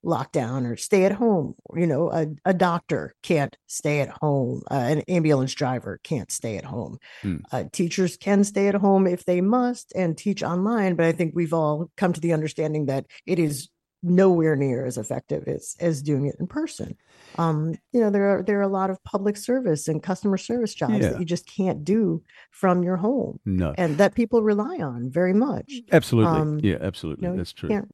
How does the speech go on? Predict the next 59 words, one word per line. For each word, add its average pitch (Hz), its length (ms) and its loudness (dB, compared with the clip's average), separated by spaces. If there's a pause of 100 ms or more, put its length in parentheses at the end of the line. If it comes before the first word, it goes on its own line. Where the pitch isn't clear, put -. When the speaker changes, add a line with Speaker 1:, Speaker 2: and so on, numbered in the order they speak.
(140)
Speaker 1:
if 185 140 -6
I 202 80 2
could 208 240 2
run 185 180 4
a 190 60 4
grocery 202 420 4
store 185 300 -2
from 180 240 0
my, 180 220 4
you 175 280 -2
know, 165 140 0
living 180 280 2
room 214 200 6
sofa, 262 400 -4
that 170 260 -2
might 185 260 -2
be 214 100 0
super, - 420 -2
but 143 180 -4
I 156 60 -4
can't. 262 340 0 (140)
And, 107 100 2
Speaker 2:
Yeah. 107 160 4
Speaker 1:
<laughs> 220 80 4
and, 196 260 2 (140)
and 190 180 8
people 208 280 6
would 175 280 2
not 190 220 2
be 190 80 -4
able 185 160 0
to - 100 -8
eat. 214 240 -4
So 151 220 -2 (380)
I 208 80 4
think 214 220 6
that 196 140 4
it's - 320 -4
certainly 190 380 2
on 160 80 4
a 151 80 2
case-by-case 160 680 0
basis, 185 420 0
but 196 140 4
I 180 100 6
think 175 320 -2
that 165 220 2
a 151 120 0
lot 156 220 2
of - 80 -12
companies 151 420 0
are 131 100 -2
also 127 240 -4
trying 143 340 0
to 151 100 -4
give 147 260 -2
people 147 340 0
at - 140 -8
least 170 300 -2